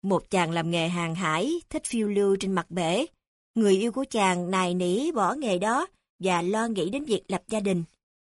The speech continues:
Chàng chiều theo cho vui lòng nàng. Sau khi kết hôn, ái tình thỏa mãn, chàng lại tìm cách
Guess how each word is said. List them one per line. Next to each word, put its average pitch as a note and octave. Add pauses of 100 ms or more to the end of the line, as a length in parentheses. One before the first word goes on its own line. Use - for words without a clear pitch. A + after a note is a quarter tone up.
(140)
Chàng F3
chiều F3+
theo A3
cho G#3+ (100)
vui A3+
lòng F#3+
nàng. F3 (1600)
Sau -
khi F#3+
kết C4+
hôn, G3 (360)
ái C4+
tình F3+
thỏa F3+
mãn, G#3+ (480)
chàng F3+
lại F3
tìm F#3
cách D4+